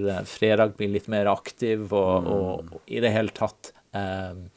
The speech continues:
Speaker 2: Litt sånn hvitvasking, eh, på en
Speaker 1: Det er
Speaker 2: måte.
Speaker 1: det også.
Speaker 2: Ja.
Speaker 1: Det er det også. Og det er jo litt det vanskelige med disse klassikerne. Skal vi, eh, eh, a-, adaptasjoner er det alltid plass for, og, og, og det er spennende med polemiske lesninger. Jeg synes Coetzee sin, for eksempel,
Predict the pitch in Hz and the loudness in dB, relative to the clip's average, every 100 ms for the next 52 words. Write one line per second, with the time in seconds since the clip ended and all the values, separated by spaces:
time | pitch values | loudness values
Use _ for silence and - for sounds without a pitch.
0 | - - 104 - 104 107 - - 101 104 | -18 -6 -4 0 2 0 -2 -4 -2 -2
1 | 107 104 104 - 104 110 127 127 120 95 | -2 -2 -2 -2 0 8 12 12 10 6
2 | 85 - 87 123 107 90 98 117 160 143 | 2 -6 0 2 2 0 4 10 10 10
3 | 139 135 131 123 - 135 117 113 110 110 | 6 6 6 4 2 2 4 2 0 -2
4 | - 104 - 107 123 120 - 110 101 101 | 0 -2 -2 -4 -2 -2 -4 -2 0 0
5 | 101 101 98 95 92 _ - - _ 104 | 2 2 0 -4 -8 _ -20 -20 _ -12
6 | 98 98 - - 208 214 - - - - | -10 -8 -10 -12 -14 -14 -16 -10 -6 -6
7 | - 123 123 - 120 127 131 117 110 117 | 2 4 6 4 0 2 4 6 6 4
8 | 117 - 107 - 151 170 131 113 107 - | 0 -2 -2 -2 0 0 0 0 -2 -4
9 | 110 107 107 - 107 101 104 101 98 - | -2 -2 -4 -4 -4 -4 -4 -4 -4 -4
10 | - - 113 117 110 123 113 - 120 117 | -2 2 2 2 -2 -2 -4 -2 -2 0
11 | 110 110 - 107 107 - 104 117 - 107 | -2 -6 -6 -4 -4 -6 -6 -6 -8 -8
12 | - 117 117 117 123 117 117 - 113 | -6 -4 -4 -4 -6 -8 -8 -8 -8